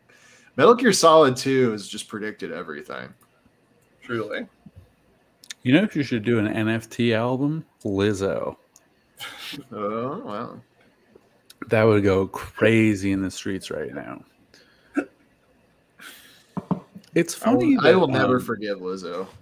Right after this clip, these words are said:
Speaker 3: Oh, I've forgiven Lizzo a hundred times over. Uh, it's fu-, <laughs> it's funny that, like, there are a lot of people, men, who's to say if they're in the room right now,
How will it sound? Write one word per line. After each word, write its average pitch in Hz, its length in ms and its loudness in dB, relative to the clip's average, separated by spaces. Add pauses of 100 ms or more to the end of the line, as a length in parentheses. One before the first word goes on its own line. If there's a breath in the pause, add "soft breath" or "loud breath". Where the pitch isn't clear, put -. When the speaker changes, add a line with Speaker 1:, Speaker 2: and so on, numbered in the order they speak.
(400)
Speaker 3:
Oh, 107 120 2
I've 107 220 0
forgiven 92 540 -6
Lizzo 92 360 -6
a 90 40 -4
hundred 95 260 -6
times 90 280 -12
over. 90 280 -6 (480 loud breath)
Uh, 113 160 2
it's 107 140 -6
fu-, - 520 -10
<laughs> - 60 -
it's - 200 -8
funny 233 480 0
that, 113 340 0
like, 107 400 -6 (1200 loud breath)
there 139 260 4
are 156 40 4
a 160 60 2
lot 165 300 0
of 143 380 -6 (100)
people, 101 600 -2 (260)
men, 92 460 -4 (1000)
who's 113 240 -2
to 107 80 -10
say 101 220 0
if 95 120 -8
they're 101 160 0
in 98 100 -2
the 98 100 -2
room 98 260 -2
right 98 180 -2
now, 92 320 -8